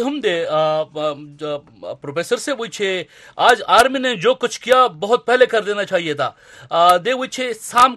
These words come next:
کا سر اٹھنے سے پہلے کچل دینا چاہیے. آ، په پاکستان کې داسې خلک هم شته چې هغه پی ټی ایم ته یا پښتون ژغورنې غورځنګ خلکو ته غدار وایي یا ورته مار وایي یا د پاکستان پوځو دا مشورې ورکوي چې په دې خلکو، خلکو حمله وکړئ، مړه یې کړئ. دا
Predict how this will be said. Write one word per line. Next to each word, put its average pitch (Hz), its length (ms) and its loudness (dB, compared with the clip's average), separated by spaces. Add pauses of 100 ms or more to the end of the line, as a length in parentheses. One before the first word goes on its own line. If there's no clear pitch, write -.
(100)
کا 226 80 4 (100)
سر 254 240 2
اٹھنے 233 280 -2 (100)
سے 220 60 -6 (100)
پہلے 247 160 4 (100)
کچل 226 200 -2
دینا 190 280 -2
چاہیے. 123 300 -6 (640)
آ، 175 140 2 (100)
په 190 100 -10
پاکستان 214 320 2
کې 247 100 -12
داسې 262 240 2
خلک 262 220 2
هم 262 100 -6
شته 233 140 -4
چې 214 140 -4
هغه 214 200 -2
پی 214 160 -4
ټی 180 120 -4
ایم 247 180 -2
ته 226 180 4
یا 208 140 2
پښتون 190 260 -10
ژغورنې 180 400 -6
غورځنګ 165 320 -8
خلکو 202 240 -6
ته 175 140 -6
غدار 165 420 4
وایي 208 180 -6 (440)
یا 202 100 2
ورته 160 240 -4 (120)
مار 220 280 6
وایي 208 240 4
یا 190 120 -2
د 147 100 -8
پاکستان 160 420 -4
پوځو 180 240 -6
دا 185 100 4
مشورې 175 320 -2
ورکوي 208 180 -8
چې 208 180 -8
په 196 60 -8
دې 190 140 -4
خلکو، 196 240 -6 (380)
خلکو 233 340 2
حمله 170 320 6
وکړئ، 175 300 0
مړه 226 140 4
یې 214 100 0
کړئ. - 500 -8
دا 320 80 8